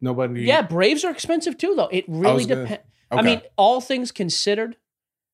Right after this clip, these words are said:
Speaker 2: like, if you're saying, hey, each, each team has, like, their top end, everybody, your Braves are probably right. Angels, Yankees to me are always one and two. After that,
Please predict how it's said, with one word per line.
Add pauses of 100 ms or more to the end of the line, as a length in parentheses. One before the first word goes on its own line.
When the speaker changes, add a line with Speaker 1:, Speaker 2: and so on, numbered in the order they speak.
(200)
Speaker 2:
like,
if
you're
saying,
hey,
each,
each
team
has,
like,
their
top
end,
everybody, (480)
your
Braves
are
probably
right. (1040)
Angels,
Yankees
to
me
are
always
one
and
two. (500)
After
that,